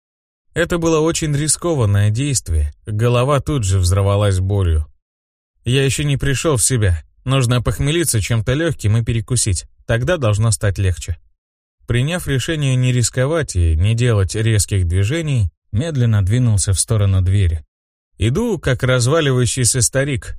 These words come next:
пришло в голову неприятное сравнение. Мало того, что меня колбасит не по-детски, так ещё и жар охватил всё тело и не спадает. Такого безобразия со мной ещё никогда не было.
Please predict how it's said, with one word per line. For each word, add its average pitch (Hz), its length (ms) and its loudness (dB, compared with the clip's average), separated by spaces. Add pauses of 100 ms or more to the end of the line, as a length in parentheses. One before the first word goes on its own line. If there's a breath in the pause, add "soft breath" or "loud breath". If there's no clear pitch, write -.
(240)
пришло 104 360 -2
в 95 100 0
голову 113 340 2
неприятное 95 640 2
сравнение. 101 680 0 (640)
Мало 160 320 2
того, 113 240 2
что - 180 -2
меня 104 320 2
колбасит 117 720 0
не 90 140 2
по-детски, 101 640 -2 (240)
так 156 180 -6
ещё 151 360 -2
и - 20 0
жар 156 260 2
охватил 113 460 0
всё - 180 -2
тело 110 300 -2
и 85 100 4
не 85 100 2
спадает. 95 600 0 (640)
Такого 147 420 0
безобразия 123 720 2
со 110 200 2
мной 117 140 2
ещё 113 200 -2
никогда 120 580 2
не 92 200 4
было. 76 240 0